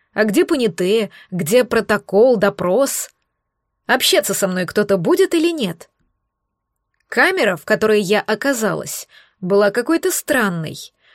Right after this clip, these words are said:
Просторная комната, примыкающая к ней небольшая ванная и стеллаж с книгами. А ещё кровать под балдахином. Я не выдержала и присела на край постели.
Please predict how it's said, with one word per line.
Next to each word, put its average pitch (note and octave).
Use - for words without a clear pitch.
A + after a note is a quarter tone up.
Просторная A#3+
комната, F#3
примыкающая C4+
к -
ней A#3
небольшая G3
ванная F3
и G3+
стеллаж F#3+
с -
книгами. E3
А F#3+
ещё A3
кровать G4
под F#3+
балдахином. G3
Я G3+
не F#3+
выдержала D#4+
и -
присела G#3+
на B3+
край F3
постели. D#3